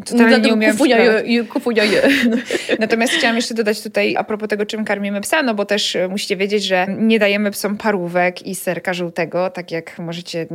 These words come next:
Speaker 1: przeczytać sobie w różnych miejscach, że do treningu to najlepiej wziąć sobie serek i parówki. Ja rozmawiałam
Speaker 2: Albo
Speaker 1: z lekarzem,
Speaker 2: pasztecik.
Speaker 1: tak, z lekarzem weterynarii na ten temat. No i pani weterynarz powiedziała jasno i wyraźnie, nie dawać tego psu, dlatego że to jest ludzkie jedzenie, a tam są substancje, z którymi pies sobie nie do końca radzi. I teraz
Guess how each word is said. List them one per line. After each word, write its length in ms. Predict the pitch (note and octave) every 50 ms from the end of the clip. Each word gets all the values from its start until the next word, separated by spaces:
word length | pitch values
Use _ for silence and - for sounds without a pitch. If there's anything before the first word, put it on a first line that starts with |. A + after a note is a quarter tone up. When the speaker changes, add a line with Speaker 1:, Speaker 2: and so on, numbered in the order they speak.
| E3+ E3+
Speaker 1:
przeczytać 640 | D3+ - F3 E3+ F#3+ - - E3 D#3+ - - - D#3 -
sobie 240 | - F3+ E3+ E3+ D#3+
w 60 | F3
różnych 320 | F3 F3 E3+ E3+ E3+ E3 F3+
miejscach, 420 | F3+ F3 E3 - - - E3 F3
że 360 | F3+ F3+ E3+ E3+ E3+ E3+ F3 - - - - - -
do 100 | - F#3+
treningu 460 | F#3 G#3 F#3 F#3 F#3 F#3 G3 F#3 F3+
to 140 | F3+ - F#3
najlepiej 380 | F3 F3 F3 F3 F3 F3 F#3 F3
wziąć 260 | F3 F3+ F3+ F3+ -
sobie 220 | - F3+ E3 F3+
serek 300 | F3 - F#3 E3+ F3 F3
i 60 | F#3 F3+
parówki. 400 | - F3 E3 E3 - - - G3+
Ja 120 | F#3+ F#3+
rozmawiałam 360 | F#3 G3 F#3 G3 F#3+ G3+ A#3+
Speaker 2:
Albo 100 | A3+ G3+
Speaker 1:
z 40 | G3
lekarzem, 400 | G3 - - - B3+ G3 G#3+ G3+
Speaker 2:
pasztecik. 240 | G3 G3 G3+ - -
Speaker 1:
tak, 300 | - F#3 E3+ F#3 G3 G#3+
z 60 | -
lekarzem 340 | G3 F#3+ G#3 G#3 G3 G3 F#3+
weterynarii 540 | F#3 F#3+ F#3+ G3 F#3+ G3 F#3+ F#3 F#3 F#3 F#3
na 100 | F#3 F#3
ten 180 | F#3 G3 G3+ G3+
temat. 380 | - F3 F3 F3 G3+ A#3 - - - - - - - -
No 100 | - G3+
i 60 | G3+ G#3
pani 260 | A#3+ A3+ A3+ G#3+ G#3
weterynarz 520 | G#3 G3+ - G#3+ F#3+ F3+ F3+ F#3+ G#3+ -
powiedziała 480 | - - G#3+ G#3 G#3 G3+ F#3 F3+ F#3+ G3
jasno 280 | G3 F#3 F#3+ - A3+
i 60 | G#3 G3+
wyraźnie, 480 | G3 G3 F3+ F3 F3+ F3+ G3+ G3 G#3
nie 200 | A#3 A#3+ A#3+ B3
dawać 340 | - F#3+ F3 F#3 G3+ - -
tego 220 | - F3 F3 G3
psu, 420 | G3+ - - - D#4 C4+ F#3+ E3 E3+ F3+
dlatego 320 | F3 F3+ F#3+ G#3 F#3 A3
że 60 | G#3
to 60 | G3+
jest 100 | G#3 F#3+
ludzkie 360 | G#3 G#3+ G#3 G#3 - - G#3+ A3
jedzenie, 460 | A#3 B3 C4+ C4 A3+ G3+ F3+ F3+ F3
a 40 | F3
tam 180 | - F#3+ G3
są 180 | G3+ G#3 G#3 G#3
substancje, 500 | - A3 G#3 - - F#3 F#3+ G3+ A3 G#3+
z 60 | G#3
którymi 280 | - A#3 A3 A3 A3+ G#3+
pies 200 | G3+ F#3 F#3 -
sobie 180 | A3 G#3+ A3
nie 100 | A3 G#3+
do 100 | G#3 G#3+
końca 280 | G#3 G3 G3 G3 - A#3+
radzi. 220 | B3 A#3 G#3 F#3+
I 40 | E3+
teraz 280 | - G3 F#3+ G3+ -